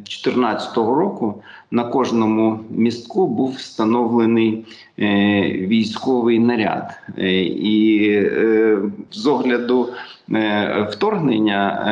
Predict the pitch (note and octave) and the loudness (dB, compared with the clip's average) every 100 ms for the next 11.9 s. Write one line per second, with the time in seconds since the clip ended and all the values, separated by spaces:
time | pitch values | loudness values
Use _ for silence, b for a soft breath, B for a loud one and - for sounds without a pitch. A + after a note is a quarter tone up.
0 | G#2 G#2 G#2 - D#3+ A2 - C3+ G#2+ A2+ | 0 0 -2 0 0 -2 -2 -2 0 0
1 | A2 G2 G#2 G#2 G2 - G2 F#2 C#2+ C2+ | -2 -4 -8 -12 -10 -8 -6 -6 -8 -16
2 | C#2 C2+ - _ _ - A#2+ D#3+ D#3 B2+ | -20 -20 -20 _ _ -6 -2 0 0 -2
3 | - - B2+ B2+ - F#2+ F2+ - - F#2 | -4 0 2 0 -2 -2 -2 -4 -8 -10
4 | F#2 B B B B2+ A2+ A2 G#2+ G#2+ G#2+ | -10 B B B -2 0 2 0 0 -2
5 | B2 C3 D#3 F3+ E3+ D#3+ C3 C#3+ C#3+ C3 | -4 -4 -2 0 2 2 2 4 4 2
6 | A#2+ B2 B2 A2+ G#2 A#2+ B2 B2+ B2 A#2+ | 2 4 4 2 0 0 2 2 0 0
7 | G#2+ - A#2+ C3 B2 A#2+ A#2+ A2 - - | -4 -4 0 2 2 2 2 0 -6 -18
8 | - A#2+ G#2+ - - A2 G#2+ C3 D#3 G#3 | -6 -2 -2 -2 -2 -2 0 -2 0 0
9 | F3+ - C#3 C#3 C3+ D3+ C#3 C#3+ C3+ C3+ | -2 -4 -2 -2 -2 -6 -6 -4 -4 -4
10 | - B2+ B2 B B B _ C#3 A#2+ A2+ | -4 -4 -4 B B B _ -2 0 0
11 | B2+ A#2 A#2 A#2+ C3+ E3+ F#3+ F3+ E3+ | 0 0 0 -2 -2 -2 0 0 -4